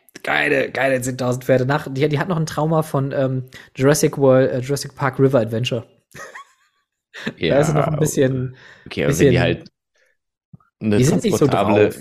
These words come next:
Speaker 2: Wildwasserbahn gewohnt ist und an Jurassic Park irgendwas gefahren ist, dann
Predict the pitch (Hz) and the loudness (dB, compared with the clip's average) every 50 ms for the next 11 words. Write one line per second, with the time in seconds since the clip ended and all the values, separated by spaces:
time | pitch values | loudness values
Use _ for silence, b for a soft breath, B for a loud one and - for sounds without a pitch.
0 | 62 85 104 101 110 107 107 107 113 110 - - 110 101 104 101 101 101 101 98 | -16 -16 -12 -6 -6 -6 -4 -2 -2 -2 0 0 0 0 2 0 0 0 -2 -6
1 | - - - - - 113 110 101 95 98 98 107 120 117 113 107 - 98 90 90 | -8 -12 -16 -12 -6 -4 -2 0 2 4 4 4 4 2 -2 -2 -2 -2 -2 -2
2 | 98 - - 92 82 80 98 - - 107 - - - 92 90 95 92 - _ - | -2 -2 -2 -2 0 0 0 -2 -4 -8 -8 -4 -2 0 0 0 -2 -4 _ -20
3 | _ _ _ _ _ _ _ _ - 110 107 104 95 90 - - 92 - 80 78 | _ _ _ _ _ _ _ _ -6 -4 -4 -4 -4 -6 -8 -10 -8 -4 -4 -2
4 | 76 90 98 107 - - - 87 95 107 117 | -2 -2 -2 -4 -4 -6 -6 -4 -4 -6 -8